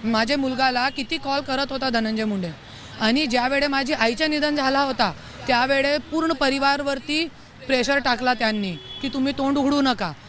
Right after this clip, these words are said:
आणि ज्यावेळे माझी बहिणीने दोन हजार एकवीसमध्ये केस टाकली, त्यावेळे माझ्यावरती, अं, दबाव टाकला की "तू काय तोंड उघड-, उघडू नका मीडियावरती, तुझी बहिणीच्या साथ देऊ नका."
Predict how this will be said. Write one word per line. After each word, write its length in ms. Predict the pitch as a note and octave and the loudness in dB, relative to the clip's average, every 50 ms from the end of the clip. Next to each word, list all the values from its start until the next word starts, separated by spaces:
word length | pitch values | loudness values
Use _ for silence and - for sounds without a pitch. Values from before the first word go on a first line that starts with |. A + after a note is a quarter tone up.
| - - - - | -20 -14 -4 -2
आणि 200 | A3 A#3+ C#4 C4 | 0 0 0 2
ज्यावेळे 480 | G#3 B3 A#3+ A#3+ C4+ C#4 C#4 C#4 D4 | 2 2 2 2 2 2 2 0 0
माझी 280 | D4 C#4 C#4 C#4 C#4+ D#4+ | 0 0 0 0 0 0
बहिणीने 480 | A#3+ B3+ B3 B3+ C4 C#4+ D#4 D#4+ D#4+ | 2 2 2 4 4 2 2 2 2
दोन 220 | D#4+ C#4 C#4 C#4 C#4+ | 0 0 0 2 2
हजार 200 | C#4 C4 C#4+ C#4+ | 2 2 2 0
एकवीसमध्ये 480 | C#4+ - - D#4 - C#4+ C#4 C4+ C#4+ | 0 -2 -4 -6 -4 -2 0 0 0
केस 300 | C4+ - C4+ C4 B3+ - - | 0 2 0 0 0 0 0
टाकली, 340 | C4+ C4+ C4+ - D4+ C#4+ A3 - - - - - - - - | 0 0 0 0 -2 -2 -2 -2 -6 -14 -16 -16 -12 -4 0
त्यावेळे 380 | C4 C4+ C#4 C#4 C#4+ C#4+ D4 | 2 2 4 2 2 2 2
माझ्यावरती, 680 | D4 C#4 C#4 C4+ B3+ C#4+ C#4+ C#4+ C#4+ - D4 D4 D4+ D#4 | 2 4 2 2 2 2 2 2 0 -2 -2 -2 0 0
अं, 840 | D4+ - - - A#3 B3+ B3+ B3 B3 B3 B3 B3 A#3+ A#3+ A#3 G#3+ F#3+ E3+ E3 F3+ E3+ F3 E3+ - - - - - - | -2 -4 -6 -8 -6 -4 -2 0 0 0 2 2 2 2 2 0 -2 -4 -10 -12 -14 -14 -14 -14 -16 -18 -14 -8 -2
दबाव 320 | A3 B3+ B3+ C4+ C#4 C#4+ | 2 2 4 4 4 2
टाकला 420 | C#4+ - C#4 C4+ B3+ C4 C4 A#3 F3+ - - - - - - | 2 2 0 0 2 2 0 0 0 -2 -6 -16 -20 -8 -6
की 80 | C#4+ | -6
"तू 160 | A#3 - D4 C#4 - | -4 -2 -4 0 2
काय 220 | C4+ C4 C4 C#4+ | 4 4 4 2
तोंड 280 | C4 C#4 C4+ C#4 D4 D4 | 0 -2 -4 -4 -2 -2
उघड-, 280 | C#4 B3 C4 C4+ C4 | 0 0 0 0 0
उघडू 440 | A#3+ G3+ - B3+ B3+ B3 C#4+ D4+ D4+ | -2 -4 -4 -4 -2 0 0 0 2
नका 300 | D4+ D4+ D4+ C4 D4+ D4+ | 2 2 2 2 2 2
मीडियावरती, 640 | C#4 C4+ C4+ B3+ C#4 C#4 C#4 C4+ C4 C4 C#4+ C4+ G#3+ | 2 2 2 2 2 2 2 0 0 0 0 0 0
तुझी 540 | - - - - - - - C4 A3+ C#4 D4 | -2 -6 -12 -20 -12 -6 -4 -2 0 0 0
बहिणीच्या 540 | A#3 B3+ B3 B3+ C4 C4 C#4 C#4 - C#4+ C#4 | 2 2 2 4 2 2 0 0 0 0 0
साथ 220 | - C4 B3 C4+ | 2 0 0 0
देऊ 320 | A#3+ A3+ B3+ C#4 D4 D#4+ | 0 0 2 2 4 4
नका." 340 | D#4+ D#4+ D#4 C4 C#4 A3+ E3 | 4 2 2 2 2 0 0